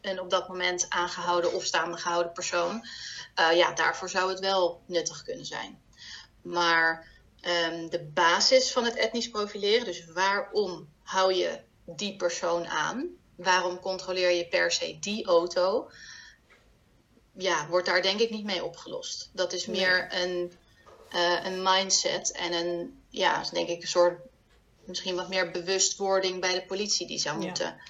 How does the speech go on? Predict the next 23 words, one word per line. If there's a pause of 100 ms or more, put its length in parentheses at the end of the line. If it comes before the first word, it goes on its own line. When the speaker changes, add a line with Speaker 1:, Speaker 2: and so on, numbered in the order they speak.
(520)
Speaker 1:
veranderen. (120)
Speaker 2:
Ja, (200)
daar
ben
ik
het
inderdaad
wel
mee
eens. (1300)
Het
zou
misschien
deels
helpen,
maar
het
zou
het
nog
niet
oplossen. (340)
Speaker 1:
Ja.